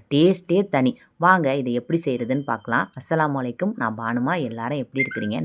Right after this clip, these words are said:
நல்லா இருக்கிறீங்களா? இப்போ இதுக்கு நானு அரளை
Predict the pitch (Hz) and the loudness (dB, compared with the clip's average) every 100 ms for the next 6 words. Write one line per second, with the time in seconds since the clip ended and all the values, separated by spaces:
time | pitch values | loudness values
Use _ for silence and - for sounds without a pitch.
0 | 120 107 117 120 110 101 120 180 - - | -4 -4 -4 -4 -8 -6 -4 -6 -10 -20
1 | - 139 - 196 147 127 139 185 - 123 | -6 -6 0 2 2 0 0 -2 -2 -2
2 | 120 123 180 - - 127 151 196 202 | 0 0 -4 -10 -12 0 2 4 4